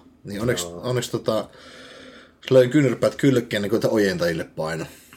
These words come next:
Speaker 1: Ja siitä sitten sanoin tuolle varmistaa, että nosta poikkeen, niin ei sitten kerennyt pahemmin käydä, mutta mulla oli samalla niitä yhtä kippejä ja ei pysty mitään pitkään aikaa tekemään siellä rinnalla. Ja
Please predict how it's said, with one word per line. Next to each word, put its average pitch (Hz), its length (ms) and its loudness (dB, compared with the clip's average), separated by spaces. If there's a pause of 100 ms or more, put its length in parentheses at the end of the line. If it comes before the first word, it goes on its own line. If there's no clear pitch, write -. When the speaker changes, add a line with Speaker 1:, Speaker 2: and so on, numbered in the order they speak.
Speaker 1:
Ja 95 80 -6
siitä 95 220 -4
sitten 87 300 -8 (480)
sanoin 98 300 -8
tuolle 98 240 -2 (1200)
varmistaa, 104 400 -2
että 90 120 -8
nosta 95 220 -8 (100)
poikkeen, 85 460 -10
niin 90 120 -12 (140)
ei 90 120 -8
sitten 85 160 -16
kerennyt 92 340 -6 (180)
pahemmin 90 400 -6
käydä, 82 260 -6
mutta 85 320 -12 (480)
mulla 95 200 -6
oli 117 120 0
samalla 101 380 -4
niitä 80 140 -12
yhtä - 220 -14
kippejä 85 420 -10
ja 78 140 -8 (500)
ei 92 120 -6
pysty 92 240 -10
mitään 90 380 -8
pitkään - 360 -10
aikaa 82 200 -14
tekemään 73 380 -14
siellä 82 180 -12
rinnalla. 82 360 -12
Ja 78 60 -14